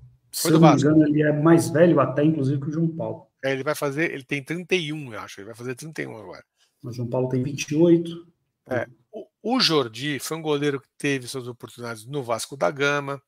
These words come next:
Speaker 2: era um goleiro irregular, é um, e uma coisa é, é, é você jogar no Grêmio Novo Horizontino e outra é você jogar no Santos. O salto é muito grande, a diferença de pressão é muito grande,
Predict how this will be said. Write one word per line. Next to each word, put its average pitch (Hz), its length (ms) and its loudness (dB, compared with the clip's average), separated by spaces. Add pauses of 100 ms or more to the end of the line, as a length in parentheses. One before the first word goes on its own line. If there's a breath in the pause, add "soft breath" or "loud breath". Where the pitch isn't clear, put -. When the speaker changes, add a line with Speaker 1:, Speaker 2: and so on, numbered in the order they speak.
(380 soft breath)
Speaker 2:
era 160 180 2
um 165 80 -6
goleiro 143 320 -2
irregular, 143 880 2 (560)
é 139 160 -2
um, 151 160 -6 (380)
e 202 120 -8
uma 220 200 0
coisa 254 340 0
é, 202 320 2 (160)
é, 185 300 2
é 170 40 -2
você 180 280 -4
jogar 160 280 2
no 156 120 -6
Grêmio 151 260 -2
Novo 143 220 -6
Horizontino 135 640 -10
e 170 40 -8
outra 160 300 -6
é 165 100 0
você 165 240 -10
jogar 160 440 -2 (220)
no 156 120 -12
Santos. - 560 -4 (380)
O 131 60 -16
salto 185 440 6
é 165 40 -2
muito 143 260 -10
grande, 113 260 -8
a - 20 -10
diferença 160 460 -2
de 139 60 -6
pressão 147 420 -4
é 131 40 -12
muito 117 260 -18
grande, - 360 -20